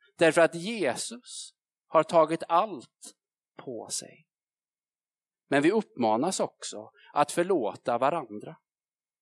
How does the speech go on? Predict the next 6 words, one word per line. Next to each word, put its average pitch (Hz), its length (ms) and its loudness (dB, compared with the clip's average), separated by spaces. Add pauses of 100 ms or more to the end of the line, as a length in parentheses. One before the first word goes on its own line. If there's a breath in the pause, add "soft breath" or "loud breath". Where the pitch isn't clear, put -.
(1300 loud breath)
Om 214 180 4
du 277 140 6
tänker 214 600 6
på 190 500 6 (920 loud breath)
dina 196 320 4
måltider, 113 840 0